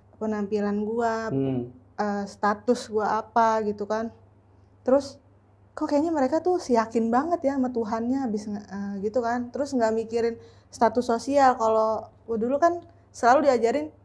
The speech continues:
Speaker 1: kita tuh harus keren, kita tuh harus ini, harus itu,
Speaker 2: Oke,
Speaker 1: gitu.
Speaker 2: oke.
Speaker 1: Ya, itu emang mendukung banget sih, mendukung, mendukung, emang harus.
Speaker 2: Mm-mm.
Speaker 1: Itu penampilan tuh harus nomor satu juga. Cuman maksudnya perasaan tuh nggak,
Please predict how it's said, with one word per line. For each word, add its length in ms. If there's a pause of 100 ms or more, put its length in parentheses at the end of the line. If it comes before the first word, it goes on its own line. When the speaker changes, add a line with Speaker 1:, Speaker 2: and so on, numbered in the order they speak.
(360)
Speaker 1:
kita 160
tuh 120
harus 140
keren, 380 (200)
kita 180
tuh 140
harus 160
ini, 200
harus 180
itu, 100
Speaker 2:
Oke, 160 (160)
Speaker 1:
gitu. 160
Speaker 2:
oke. 240
Speaker 1:
Ya, 100
itu 140
emang 280
mendukung 400
banget 280
sih, 120
mendukung, 600
mendukung, 420 (220)
emang 180
harus. 380
Speaker 2:
Mm-mm. 160
Speaker 1:
Itu 100
penampilan 480
tuh 140
harus 240
nomor 200
satu 240
juga. 360 (420)
Cuman 320 (440)
maksudnya 520 (680)
perasaan 560
tuh 160
nggak, 240